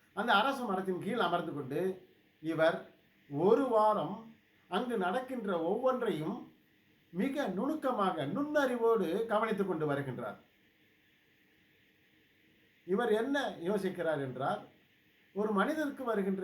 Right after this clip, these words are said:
இவையெல்லாம் என்ன காரணத்தினாக வருகின்ற, முதல் முதலாக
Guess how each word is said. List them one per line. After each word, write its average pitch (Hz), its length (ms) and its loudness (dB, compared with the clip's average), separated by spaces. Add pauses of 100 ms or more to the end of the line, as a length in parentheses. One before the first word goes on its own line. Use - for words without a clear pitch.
(100)
இவையெல்லாம் 160 580 -2 (520)
என்ன 233 160 -6 (180)
காரணத்தினாக 165 600 -2
வருகின்ற, 139 360 -4 (320)
முதல் 165 320 -2
முதலாக 160 420 -2